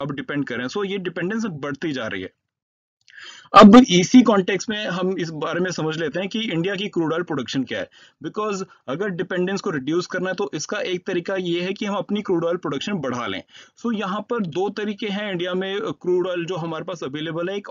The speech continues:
onshore, अ, oil fields हमारे पास हैं और offshore ऑयल field भी है हमारे पास। So onshore means जो land पर हमारी oil fields हैं उसका जो majority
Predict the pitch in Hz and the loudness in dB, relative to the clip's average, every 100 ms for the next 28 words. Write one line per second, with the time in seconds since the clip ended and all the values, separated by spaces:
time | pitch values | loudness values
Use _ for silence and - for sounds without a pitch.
0 | 131 139 156 208 202 208 202 - _ 151 | -8 -6 -6 -4 -4 -6 -10 -16 _ -10
1 | 160 175 - 196 185 160 165 190 185 180 | -6 -8 -8 -6 -6 -6 -6 -6 -4 -6
2 | 175 175 190 185 240 247 - 160 - 165 | -6 -6 -8 -6 -6 -6 -6 -6 -6 -6
3 | 156 127 123 139 131 127 151 139 120 117 | -6 -6 -6 -4 -4 -4 -6 -6 -6 -6
4 | 113 101 151 226 - - _ _ 196 220 | -6 -8 -8 -10 -12 -20 _ _ -6 -4
5 | - 151 185 180 175 151 185 196 196 190 | -4 -6 -6 -4 -4 -4 -4 -4 -4 -4
6 | 135 160 190 214 185 180 175 180 196 143 | -4 -4 -6 -6 -6 -6 -4 -4 -4 -6
7 | 160 175 170 143 180 247 - - - 180 | -6 -6 -6 -6 -8 -10 -18 -16 -10 -10
8 | - 226 226 202 143 127 147 175 - 220 | -8 -6 -4 -2 -4 -4 -6 -6 -6 -6
9 | 220 | -6